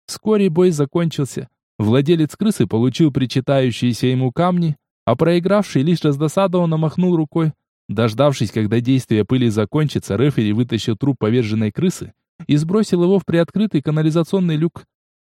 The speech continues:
Место бойцов вскоре заняли новые крысы, и бои продолжились. Вот тебе и ответ на вопрос, откуда в тоннелях берутся эти жуткие создания. Жаль, что никто досконально не изучал действия пыли на организм этих грызунов.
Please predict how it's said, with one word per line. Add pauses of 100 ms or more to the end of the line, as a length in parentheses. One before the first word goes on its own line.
Место
бойцов
вскоре
заняли
новые
крысы, (260)
и
бои
продолжились. (400)
Вот
тебе
и
ответ
на
вопрос,
откуда
в
тоннелях
берутся
эти
жуткие
создания. (420)
Жаль,
что
никто
досконально
не
изучал
действия
пыли
на
организм
этих
грызунов.